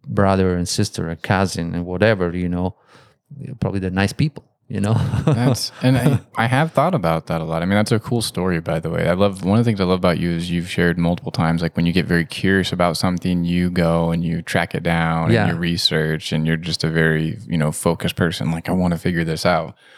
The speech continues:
Speaker 2: So that's, uh, that's very cool.
Speaker 1: <laughs>
Speaker 2: <clears throat> In terms of, like, my, my own family, I have, I have thought about that. And I think what I really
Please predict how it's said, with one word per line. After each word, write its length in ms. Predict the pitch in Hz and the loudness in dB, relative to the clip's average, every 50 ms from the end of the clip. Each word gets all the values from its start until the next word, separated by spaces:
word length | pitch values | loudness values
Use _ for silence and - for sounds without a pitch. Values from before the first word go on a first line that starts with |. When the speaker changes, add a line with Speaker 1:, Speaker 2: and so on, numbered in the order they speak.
| - - _ _ _ | -20 -20 _ _ _
Speaker 2:
So 180 | - - 92 | -4 -2 0
that's, 360 | 85 85 85 87 85 - - - - | 2 2 2 2 0 -4 -10 -8 -4
uh, 320 | 87 87 80 80 78 78 78 | -2 0 2 2 2 0 0
that's 160 | - 87 - | -2 -4 -2
very 320 | - 85 87 85 82 80 | 0 2 2 2 2 2
cool. 340 | - - 90 87 85 - - _ - - | 2 2 2 2 0 -2 -6 _ -2 0
Speaker 1:
<laughs> 0 | 139 131 - - _ | 0 0 0 -4 _
Speaker 2:
<clears throat> 140 | _ _ _ | _ _ _
In 400 | - 139 - 127 123 - 117 113 | -4 -4 -4 -6 -10 -8 -8 -6
terms 220 | 110 127 135 135 131 | -4 -2 -2 0 0
of, 180 | 120 104 95 | -2 0 2
like, 240 | 98 95 87 - - | 0 0 0 0 2
my, 160 | 92 92 87 | 2 2 4
my 160 | - 92 101 | 4 4 4
own 120 | 135 175 175 | 4 4 4
family, 260 | - 92 92 92 92 | 2 2 4 4 4
I 40 | 110 | 4
have, 200 | 135 147 147 - - - _ _ _ - - - - - - | 4 2 0 -4 -12 -20 _ _ _ -18 -18 -16 -14 -6 -2
I 20 | |
have 160 | 120 127 143 147 | 0 0 0 0
thought 260 | - 87 90 143 170 | 0 0 2 2 2
about 340 | 143 95 85 87 85 - - | 2 2 0 -2 -2 -2 -2
that. 300 | 90 87 87 92 - - - | 0 0 0 0 -2 -2 -2
And 640 | 107 95 92 92 92 92 92 90 90 87 87 - - _ _ _ _ _ _ _ _ _ _ _ _ _ - - - - - - | 0 2 2 4 4 4 4 2 2 0 -2 -6 -10 _ _ _ _ _ _ _ _ _ _ _ _ _ -20 -20 -20 -20 -20 -14
I 60 | - | -14
think 280 | - - 135 156 160 - | -2 0 2 2 2 2
what 100 | 175 175 | 2 4
I 60 | 165 | 4
really 640 | 135 107 104 107 110 120 120 117 113 107 104 101 | 2 4 4 4 4 4 4 4 4 4 2 0